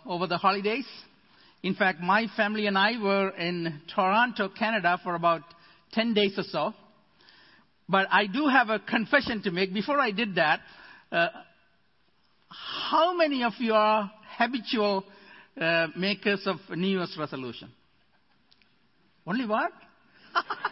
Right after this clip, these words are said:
Only one honest man in the whole <laughs> church? <laughs> I, I am not one of those, but this year I, I do have one. I'll tell you what it is. Um, I have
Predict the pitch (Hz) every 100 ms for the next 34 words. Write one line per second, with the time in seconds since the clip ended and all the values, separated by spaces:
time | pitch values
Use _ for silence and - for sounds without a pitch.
0 | - - - - - - 196 277 254 208
1 | 226 285 214 262 277 254 226 247 262 208
2 | 196 233 254 214 196 180 - - 262 302
3 | - 294 - 294 - - - - - -
4 | - - - - - - - 196 - -
5 | - - - - - 226 190 220 226 330
6 | 339 285 311 302 269 277 247 202 185 190
7 | 196 175 294 - 254 220 196 196 190 175
8 | 180 262 269 208 208 180 170 170 175 -
9 | 262 233 208 196 190 185 143 - - -
10 | - - - - - 170 170 170 160 165
11 | - _ _ _ _ _ _ - _ _
12 | _ _ _ _ _ _ _ - 240 220
13 | 208